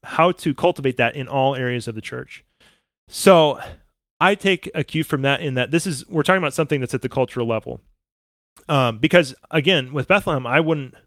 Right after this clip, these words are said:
fault any one person or individual. I, we were all part of the culture, and as intangible as that is, that's really the force behind it. And that's why, like, if you try to fight it, it's so impossible, is because you're not fighting an individual, you're fighting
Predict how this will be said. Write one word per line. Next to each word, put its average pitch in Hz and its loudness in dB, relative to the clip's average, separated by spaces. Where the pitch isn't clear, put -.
fault 147 2
any 147 0
one 135 -2
person 165 -4
or 175 0
individual. 143 -2
I, 139 0
we 151 4
were 156 2
all 156 2
part 143 0
of 120 -6
the 127 -8
culture, 208 -4
and 139 2
as 139 2
intangible 170 0
as 156 2
that 139 0
is, 165 -2
that's 143 -2
really 143 2
the 135 -2
force 165 0
behind 160 0
it. - -4
And 147 -2
that's 180 2
why, 170 2
like, 135 -2
if - -2
you 147 -4
try 180 0
to 135 0
fight 175 0
it, - -6
it's 147 -2
so 156 0
impossible, 156 -6
is 151 0
because 156 0
you're 151 0
not 170 -2
fighting 196 0
an 143 -2
individual, 131 -4
you're 151 2
fighting 185 -2